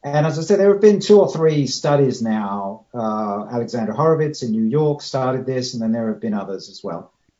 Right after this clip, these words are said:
Uh, dogs really do not seem to experience guilt or shame. They can, if they're caught doing something wrong, they can, they can experience, uh, a recognition that they've done wrong.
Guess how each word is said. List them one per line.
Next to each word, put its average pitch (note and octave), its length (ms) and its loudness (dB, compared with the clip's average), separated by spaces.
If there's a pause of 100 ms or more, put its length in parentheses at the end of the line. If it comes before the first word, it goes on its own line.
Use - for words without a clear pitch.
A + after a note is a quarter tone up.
(120)
Uh, B2 400 -2 (520)
dogs E3+ 300 2
really E3+ 460 4
do D3 180 0
not C3+ 240 2
seem C#3+ 480 2
to G#2 580 -6
experience A#2+ 800 -2
guilt G#2 420 -2
or G2+ 200 -8
shame. E2+ 560 -10 (320)
They F#3+ 220 6
can, F#3+ 400 0
if D3 160 -2
they're A3 200 4
caught B3 320 4
doing G3+ 220 4
something D#3 400 -2
wrong, D#3 600 2 (560)
they F3 180 6
can, C#3 520 0
they E3 200 2
can A#2+ 580 0 (180)
experience, D3 1120 2 (500)
uh, A#2+ 480 2
a C3+ 100 4
recognition D#3 840 4
that G#2+ 140 -4
they've A#2+ 180 0
done A#2+ 240 0
wrong. C#3 460 2